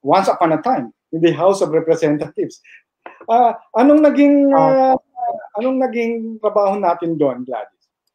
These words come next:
Speaker 2: Ah, Chief of Staff ako ng Senior Deputy Speaker, si Congressman Raul Daza, na aking idol, at palagay ko idol nating tatlo, no?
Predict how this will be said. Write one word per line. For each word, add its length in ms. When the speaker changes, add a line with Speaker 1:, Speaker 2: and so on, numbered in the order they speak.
Speaker 2:
Ah, 440
Chief 320
of 200
Staff 360
ako 600
ng 600
Senior 400
Deputy 480
Speaker, 880
si 520
Congressman 640
Raul 360
Daza, 600
na 240
aking 240
idol, 600
at 280
palagay 360
ko 160
idol 360
nating 400
tatlo, 400
no? 280